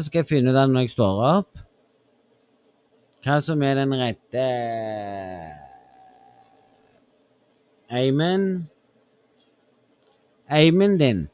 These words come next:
kan være drit oftere, noen sånne ting. Men du skal finne ut sensen din.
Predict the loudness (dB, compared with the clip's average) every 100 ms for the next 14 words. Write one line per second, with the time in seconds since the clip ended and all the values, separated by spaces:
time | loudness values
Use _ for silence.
0 | _ _ _ -2 2 4 2 2 2 2
1 | 0 0 -2 -2 0 -2 -6 _ _ _
2 | _ -6 -4 -2 -2 -4 -6 -10 _ _
3 | _ -6 -2 -2 -2 -4 0 0 4 2
4 | 2 _ _ _ _ _ _ _ _ _
5 | _ _ -6 2 4 4 2 2 2 0